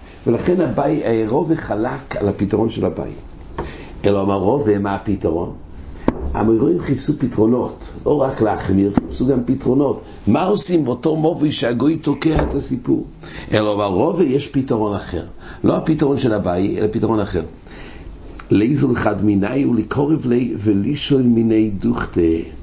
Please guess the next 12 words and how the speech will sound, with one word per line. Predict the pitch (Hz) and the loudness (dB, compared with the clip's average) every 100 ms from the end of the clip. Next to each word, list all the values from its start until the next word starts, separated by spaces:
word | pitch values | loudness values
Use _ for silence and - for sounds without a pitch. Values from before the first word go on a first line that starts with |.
| - - - - - | -12 -10 -10 -10 0
ולינח | 117 110 143 180 147 - | 2 4 4 2 0 0
בו | 110 131 | 2 2
מידי, | 123 165 143 120 95 76 - - - - | 4 2 4 4 4 0 -6 -20 -8 -2
דהבה | 90 90 | 0 2
לי | 92 | 0
כסחירוי | 90 98 - - - 156 156 147 | 0 -2 -4 -4 0 2 4 2
ולקיטוי." | 120 110 - - 90 - 73 98 - - - - - - - - - | 2 0 -4 -12 -12 -12 -10 -10 -12 -12 -14 -14 -14 -12 -12 -12 -2
פה | 160 156 160 | 2 4 2
רבא | 143 | 2
חידש | - 120 131 117 117 - | 2 2 2 2 0 0
גדר | - 127 120 | 2 2 0
חדש. | 107 107 95 82 78 - - - | 0 0 0 -2 -6 -8 -6 -8